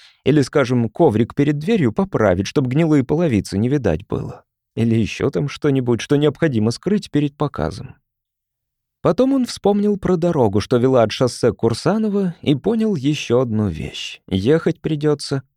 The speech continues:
на электричке. Черт бы с ней, с подвеской, но ведь сейчас в поле наверняка грязище. Снег только сошел, увязнешь. Трактора не дозовешься,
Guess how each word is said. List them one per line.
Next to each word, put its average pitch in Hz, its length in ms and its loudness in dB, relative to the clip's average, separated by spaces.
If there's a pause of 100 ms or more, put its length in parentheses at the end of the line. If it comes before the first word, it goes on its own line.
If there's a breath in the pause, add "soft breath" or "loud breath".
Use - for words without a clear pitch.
(120)
на 117 200 2
электричке. - 800 -6 (500)
Черт 190 320 0
бы 110 120 2
с - 100 -6
ней, 127 180 2
с - 80 -6
подвеской, 156 760 0 (460 loud breath)
но 156 120 0
ведь 165 180 2
сейчас 165 440 0
в - 180 -18
поле 180 320 4
наверняка 185 480 0
грязище. 185 840 -4
Снег - 340 -4
только 120 280 0
сошел, 165 640 -2
увязнешь. 135 760 -4 (320 loud breath)
Трактора 139 440 0
не 104 120 2
дозовешься, 120 720 0